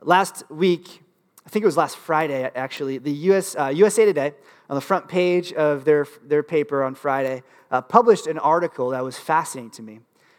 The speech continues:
Um, they, it was a geek, <laughs> it was a total geekery. Uh, some scientists in, I think, uh, Sweden had figured out how to digitally unwrap a very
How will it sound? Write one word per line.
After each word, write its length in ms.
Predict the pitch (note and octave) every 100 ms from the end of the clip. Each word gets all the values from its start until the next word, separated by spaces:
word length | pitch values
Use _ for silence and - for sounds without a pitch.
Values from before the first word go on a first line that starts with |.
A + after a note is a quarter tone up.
| _ _
Um, 360 | A#2+ G#2 - -
they, 640 | C#3+ D#3+ D#3+ D#3 D3+ D3+ D3+ - -
it 100 | D#3+
was 140 | E3 D3+
a 80 |
geek, 480 | C#3 D3 G3 - D#3+ -
<laughs> 100 | -
it 60 | E3+
was 140 | C#3
a 80 | C#3
total 300 | - G3+ D#3+
geekery. 560 | B2 D#3 C#3+ A#2+ A#2 - _ _ _ C3+
Uh, 260 | C3+ C3+ - -
some 240 | - F3
scientists 920 | - G#3+ B3 G3+ F3 F3+ D3 - - - _ _ -
in, 280 | E3+ E3 D#3+
I 120 | D#3+
think, 220 | F3+ -
uh, 360 | D#3 C3 A#2 C3+
Sweden 580 | - D#3+ G3 E3+ C3+
had 160 | B2 C3+
figured 380 | - G#3+ A#3+ F#3
out 240 | E3 -
how 180 | E3+ D#3+
to 200 | - E3
digitally 720 | C#3 D3+ G#3 G3 A3+ A3 G#3+ -
unwrap 640 | F#3 F#3 E3 D3+ B2 - _ _ _ -
a 120 | D3+
very 640 | C#3 B2+ D3 F#3 F#3 F#3